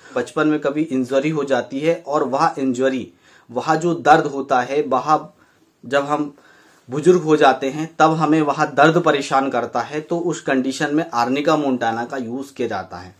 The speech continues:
आर्निका मोंटाना थर्टी में यूज़ करेंगे, चार बूंद सुबह और चार बूंद शाम को टंग डोज हमें लेना है और लॉन्ग टाइम तक इस मेडिसिन का हम यूज़ कर सकते हैं, दो महीने तक हम इस मेडिसिन का यूज़ कर सकते हैं। यदि कभी आपको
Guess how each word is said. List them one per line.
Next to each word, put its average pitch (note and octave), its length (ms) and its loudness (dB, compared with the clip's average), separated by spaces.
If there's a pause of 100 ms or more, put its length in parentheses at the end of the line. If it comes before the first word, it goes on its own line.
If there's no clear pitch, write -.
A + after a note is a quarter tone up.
(360)
आर्निका D#3+ 380 6
मोंटाना D3+ 560 2
थर्टी C3 260 -2
में E3+ 120 2
यूज़ D#3+ 260 2
करेंगे, D3 360 -2
चार D3 360 2
बूंद D#3+ 220 0
सुबह D#3+ 200 2
और D#3+ 280 0
चार C3+ 240 0
बूंद D#3+ 180 0
शाम D3+ 200 -2
को D#3 100 -2
टंग C#3 280 -2
डोज C#3+ 200 0
हमें C#3 200 -4
लेना A#2+ 300 -4
है D#3+ 180 -8 (340)
और D#3 100 4
लॉन्ग D#3+ 300 4
टाइम D#3+ 240 4
तक E3 180 0
इस E3 120 -4
मेडिसिन C#3 420 -2
का C#3 120 -2
हम C#3 200 -4
यूज़ C#3 260 -4
कर C3+ 140 -2
सकते B2+ 320 -6
हैं, D3 100 -6
दो C3+ 120 0
महीने B2 260 -2
तक C#3 220 -6
हम C#3 200 -8
इस B2+ 120 -14
मेडिसिन B2 420 -4
का C#3 80 -6
यूज़ B2 300 -8
कर A#2+ 140 -8
सकते G#2+ 360 -10
हैं। G#2 140 -12 (320)
यदि C#3+ 180 -2
कभी E3 320 0
आपको D#3 640 0